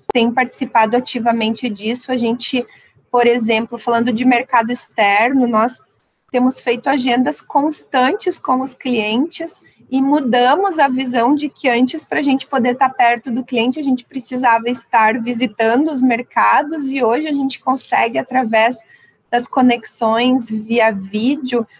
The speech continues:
ãh, se fazer presente, trocar ideia, se mostrar próximo do cliente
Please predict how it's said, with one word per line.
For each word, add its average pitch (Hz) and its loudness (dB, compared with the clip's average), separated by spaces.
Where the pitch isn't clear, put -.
ãh, 233 4
se 262 -6
fazer 254 0
presente, 233 0
trocar 247 0
ideia, 220 0
se - -8
mostrar 226 0
próximo 247 2
do 247 0
cliente 226 -2